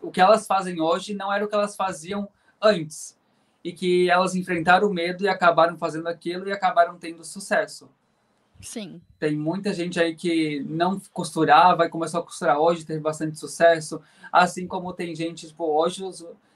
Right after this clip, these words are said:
Speaker 1: as maiores marcas, assim, de roupas que tem, os donos da marca, os designers dessa máquina, dessas marcas, são médicos, necessariamente não são designers de moda.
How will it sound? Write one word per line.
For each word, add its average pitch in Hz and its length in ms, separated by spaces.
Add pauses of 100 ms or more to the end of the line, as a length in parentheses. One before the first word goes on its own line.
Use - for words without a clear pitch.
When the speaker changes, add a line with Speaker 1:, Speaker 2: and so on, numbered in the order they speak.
(300)
Speaker 1:
as 165 280
maiores 170 560
marcas, 170 320
assim, 175 260
de 190 140
roupas 160 420
que 160 100
tem, 160 480 (320)
os 214 240
donos 170 380
da 156 160
marca, 165 340
os 165 120
designers 165 520
dessa 156 200
máquina, 160 480
dessas 156 340
marcas, 165 380
são 214 160
médicos, 196 580
necessariamente 180 720
não 185 100
são 202 160
designers 156 480
de 151 120
moda. 127 440